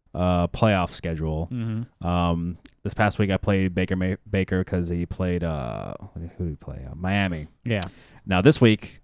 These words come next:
Speaker 1: I'm switching with Sam Darnold 'cause he's playing, uh, Cincinnati.
Speaker 2: Cincinnati, and then Miami.
Speaker 1: And then Miami. Uh, it's gonna, and then I just
Speaker 2: Are you telling me you're gonna try to sneak into the playoffs
Speaker 1: Yes, I
Speaker 2: starting
Speaker 1: am.
Speaker 2: Sam Darnold?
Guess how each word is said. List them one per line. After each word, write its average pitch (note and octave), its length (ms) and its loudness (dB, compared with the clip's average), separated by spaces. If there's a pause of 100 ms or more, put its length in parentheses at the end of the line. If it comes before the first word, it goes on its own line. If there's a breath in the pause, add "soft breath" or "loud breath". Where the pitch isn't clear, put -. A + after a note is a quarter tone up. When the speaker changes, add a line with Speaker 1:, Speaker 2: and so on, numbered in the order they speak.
Speaker 1:
I'm F#2 460 0
switching G2+ 320 0
with F2+ 160 0
Sam G2 160 -2
Darnold C3 300 6
'cause G2 180 2
he's C3+ 160 4
playing, F#2+ 680 2
uh, F#2 180 0
Cincinnati. D3 520 4
Speaker 2:
Cincinnati, G3 360 0
and C3+ 80 0
then A2 140 0
Miami. A2+ 600 0
Speaker 1:
And F#2+ 140 0
then F#2+ 80 2
Miami. G#2 540 4
Uh, F#2 220 0
it's - 140 -6
gonna, F#2 240 -4
and F2+ 300 -6
then G2+ 160 -2
I G#2 120 2
just F#2 280 -2 (500)
Speaker 2:
Are C3+ 100 6
you G3 60 8
telling F#3+ 280 8
me D3 140 6
you're C3 160 6
gonna D#3 120 6
try D3+ 140 4
to B2+ 80 6
sneak C#3+ 480 0
into C#3 120 4
the B2+ 120 0
playoffs G#2 680 2
Speaker 1:
Yes, G2+ 180 2
I - 0 -
Speaker 2:
starting A2 260 4
Speaker 1:
am. F#2 40 -2
Speaker 2:
Sam A#2 300 0
Darnold? A#2+ 560 0